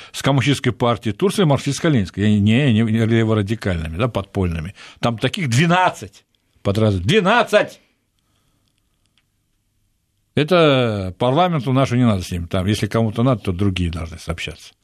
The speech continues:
Да? Вот. Упаси бог, не надо. <clears throat> Ну, в общем, понятно. По линии парламента не надо. Да, ну и, и, значит, так что вот, э, собственно, такие дела. Кстати, Рабочая партия Курдистан тоже левая.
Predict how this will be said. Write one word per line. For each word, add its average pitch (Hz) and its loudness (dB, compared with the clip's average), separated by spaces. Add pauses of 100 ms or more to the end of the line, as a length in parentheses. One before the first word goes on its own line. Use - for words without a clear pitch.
(640)
Да? 135 -2 (340)
Вот. 90 -2 (240)
Упаси 165 -2
бог, 175 -2 (200)
не - 2
надо. 101 -2 (1040)
<clears throat> 135 -6 (480)
Ну, - -6 (100)
в - -20
общем, - -20
понятно. 76 -20 (140)
По 101 -4
линии 98 -2
парламента 90 -6 (260)
не 85 -20
надо. - -20 (1400)
Да, 82 -4
ну 101 2
и, 104 0
и, 110 -2
значит, 104 0 (1120)
так 156 -2
что 185 2
вот, 185 0
э, 139 4
собственно, 165 -2
такие 208 -4
дела. 165 0
Кстати, 170 0
Рабочая 160 2
партия 160 -2
Курдистан 175 0
тоже 165 2
левая. 117 0